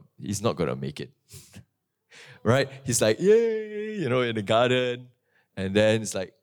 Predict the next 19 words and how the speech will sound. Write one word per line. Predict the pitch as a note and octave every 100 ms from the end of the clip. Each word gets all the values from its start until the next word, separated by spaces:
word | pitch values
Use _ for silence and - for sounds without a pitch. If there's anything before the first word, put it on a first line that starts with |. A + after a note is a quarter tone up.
| -
"Okay, | - G#3 - _ _ _ _ _ _ _ _ _ _ -
I |
know | E2+
what's | F#2 F#2
gonna | - F2
happen | F2+ G2+
next." | G2 G#2+ - - _
God | A2 A2
actually | F#2+ A#2+
knows. | G#2 F#2 A2 D#2+ - _ _ _ -
That's | -
why | A#2
he |
prepared | F#2 G2 - G#2+ -
already | F2
beforehand, | F2 E2+ F2+ F2+ F2+ D#2+
Jesus | E2+ E2+ E2+
Christ. | - E2+ -
<laughs> | -